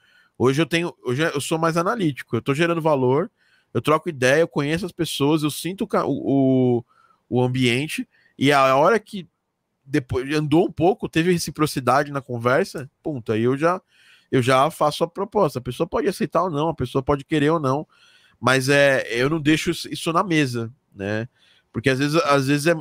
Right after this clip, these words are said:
é ruim também ser do jeito, ser desse jeito cem por cento do tempo, né? É bom pro mundo em si,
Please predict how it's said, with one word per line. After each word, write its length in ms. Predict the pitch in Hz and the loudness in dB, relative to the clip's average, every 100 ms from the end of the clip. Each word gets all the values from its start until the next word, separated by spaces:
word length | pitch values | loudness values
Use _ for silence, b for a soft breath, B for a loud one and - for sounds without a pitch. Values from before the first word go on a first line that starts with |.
| - | -2
é 100 | 143 | 0
ruim 320 | 151 175 190 | 2 0 0
também 300 | 180 151 139 | -2 -2 -2
ser 200 | 127 131 | -2 -2
do 100 | 120 | -2
jeito, 200 | 117 117 - - | -2 -2 -6 -10
ser 120 | 123 | -4
desse 240 | 120 - | -2 -2
jeito 220 | 113 120 - | 0 -2 -2
cem 120 | 120 | -6
por 140 | 123 | -6
cento 180 | 117 120 | -6 -6
do 80 | 117 | -6
tempo, 400 | 107 104 98 101 | -4 -6 -6 -8
né? 200 | 104 107 B B B B | -6 -6 B B B B
É 100 | 143 | 0
bom 320 | 139 165 226 | 2 2 2
pro 200 | 185 190 | -2 -6
mundo 340 | 208 175 202 143 | -4 -6 -4 -6
em 60 | |
si, 320 | 123 - 104 | -8 -8 -8